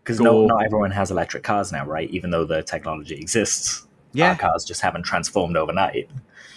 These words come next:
Speaker 2: So, and so that's what I don't understand. Like, you're still gonna then surely have to, to buy a vehicle, and that vehicle will still come at a cost. So Tesla will then potentially use this new type of energy.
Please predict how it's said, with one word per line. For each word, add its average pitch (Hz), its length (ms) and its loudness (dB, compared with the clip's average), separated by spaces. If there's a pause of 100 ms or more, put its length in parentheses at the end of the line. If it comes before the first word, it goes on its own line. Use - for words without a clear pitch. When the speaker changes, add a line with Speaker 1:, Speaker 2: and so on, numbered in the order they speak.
(120)
Speaker 2:
So, - 140 -4 (280)
and 147 220 -4
so 139 120 -6
that's 160 180 2
what 175 80 2
I - 20 -2
don't 123 100 -2
understand. 117 500 0
Like, 123 120 -6
you're 113 80 -4
still 156 220 0
gonna 127 200 0
then 110 220 2
surely 110 300 -2
have 107 160 0
to, 104 200 0 (380)
to 127 100 -4
buy 113 200 4
a 117 100 2
vehicle, 127 480 0 (400)
and 120 200 0
that 120 220 0
vehicle 117 340 0
will 107 100 0
still 110 200 -2
come 110 200 0
at - 60 -4
a - 60 -8
cost. 127 340 -2
So 123 80 -2
Tesla 113 440 0
will 113 140 2
then 101 280 2
potentially 107 540 -2
use 95 220 2
this - 240 -2
new 98 180 0
type 101 240 -4
of 90 100 -4
energy. 90 400 -2